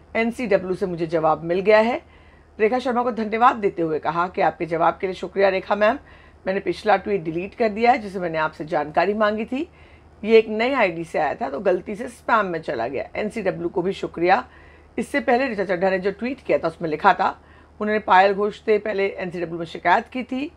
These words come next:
लेकिन जब शिकायत पे कोई सुनवाई नहीं हुई तो उन्होंने कहा कि अनुराग कश्यप ने कथित तौर पर बताया था कि ऋचा चड्ढा, माही गौल, माही गिल और हुमा कुरैशी उन्हें फेवर करती थी, सेक्सुअल फेवर करती थी, जो बहुत ही, अ, बैड सेंस में, it was in very bad taste।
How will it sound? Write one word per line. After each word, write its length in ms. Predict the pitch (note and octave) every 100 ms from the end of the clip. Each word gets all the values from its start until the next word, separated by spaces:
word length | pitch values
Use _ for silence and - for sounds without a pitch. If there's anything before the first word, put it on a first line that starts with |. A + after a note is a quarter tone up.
| - - - -
लेकिन 200 | G3 G3
जब 80 | G3
शिकायत 320 | - G3+ G3
पे 80 | G3+
कोई 160 | A3
सुनवाई 340 | A#3+ G#3+ F3+ F3
नहीं 200 | E3+ F3
हुई 160 | G3
तो 120 | A3+ G#3
उन्होंने 200 | F3+ F3
कहा 260 | E3+ F#3+
कि 100 | A3
अनुराग 240 | G3 E3+ E3
कश्यप 260 | F3 A3 G#3
ने 80 | G3
कथित 320 | E3 B3+ -
तौर 120 | G#3
पर 80 | E3+
बताया 320 | E3 D#3 C#3
था 260 | - E3+ - - - -
कि 60 | -
ऋचा 200 | F3 G#3
चड्ढा, 340 | G3+ F#3+ G#3+
माही 320 | A3 F#3+ F3+ F3
गौल, 380 | F3+ F3+ F#3+ G3
माही 260 | G3+ F#3+ A3
गिल 180 | A3 A3+
और 100 | G#3+
हुमा 280 | F#3 F#3+ G3
कुरैशी 300 | G3 F#3 B3
उन्हें 240 | G#3+ B3 - - - - A3
फेवर 320 | D#4 C4+ G3
करती 260 | F#3 E3 D3+
थी, 180 | D#3+
सेक्सुअल 360 | D3+ G#3+ - B3+
फेवर 240 | A3 F3
करती 300 | - D#3+ -
थी, 180 | D#3+ - -
जो 120 | G#3
बहुत 340 | A3+ B3+ C4 C#4+
ही, 160 | D4
अ, 80 | -
बैड 500 | F#3 F#3 E3+ F#3+ F#3
सेंस 300 | F#3 A#3+ A#3
में, 220 | A#3 G#3+ G#3
it 80 |
was 100 | A3+ G#3+ C#4+ - - -
in 120 | A#3
very 200 | A3 B3+ A#3
bad 140 | G3+ F3 E3+
taste। 240 | A#3 -